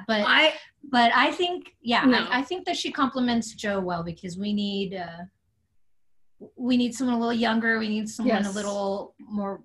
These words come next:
Speaker 1: more well-spoken.
Speaker 2: A
Speaker 1: And
Speaker 2: woman.
Speaker 1: <laughs>
Speaker 2: Person
Speaker 1: a
Speaker 2: of color.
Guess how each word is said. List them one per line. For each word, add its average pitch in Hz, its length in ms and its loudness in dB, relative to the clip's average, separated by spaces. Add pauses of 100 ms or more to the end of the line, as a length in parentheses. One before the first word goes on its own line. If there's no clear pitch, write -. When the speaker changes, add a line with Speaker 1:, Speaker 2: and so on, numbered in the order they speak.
Speaker 1:
more 196 440 -6 (140)
well-spoken. 208 1080 -6
Speaker 2:
A 208 40 -10 (100)
Speaker 1:
And 226 100 4
Speaker 2:
woman. 214 460 2 (340)
Speaker 1:
<laughs> - 380 -4
Speaker 2:
Person 240 280 6
Speaker 1:
a 277 80 8
Speaker 2:
of 285 60 8
color. 240 140 6